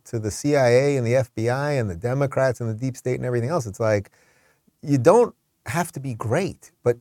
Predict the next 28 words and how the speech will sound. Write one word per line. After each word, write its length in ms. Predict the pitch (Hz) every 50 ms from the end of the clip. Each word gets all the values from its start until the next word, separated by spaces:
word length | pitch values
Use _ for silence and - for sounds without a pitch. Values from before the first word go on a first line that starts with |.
| _ _
don't 280 | - 131 170 196 190 - - _
completely 720 | - - 156 135 - - _ 170 190 185 - 170 156 156
trample 460 | 135 - - - 135 156 156 - 131 110
on 180 | 98 95 98 98
everything 500 | - 120 123 131 139 139 120 - 127 120
that 140 | 117 107 98
we 140 | 107 104 104
know 200 | 101 107 120 131
to 80 | 120 107
be 160 | 98 101 92
true 300 | - - - 127 117 113
and 180 | 107 101 95
good. 340 | 95 - 92 110 - - - _ _ _ _ _ _ _ _ _ _ _ _ _
And 120 | - 123 131
then 240 | 147 165 156 135 131
most 380 | 143 170 220 196 - - -
of 80 | 131 113
us 420 | 104 92 87 107 - - - - _
would 200 | 131 131 131 117
probably 460 | - 143 143 143 139 139 135 143 139
continue 720 | 131 - 131 117 - - 147 156 156 147 143 123 123 123 127
living 380 | - 135 156 190 202 190 127 107
in 160 | 98 107 110
some 240 | - - 135 127 117
sort 220 | - 131 127 120
of 100 | 123 110
semi-dream 1000 | - - 143 131 127 127 127 127 113 101 107 113 123 131 131 127 127 123 120 113
state. 600 | - - - - 139 180 220 202 117 - -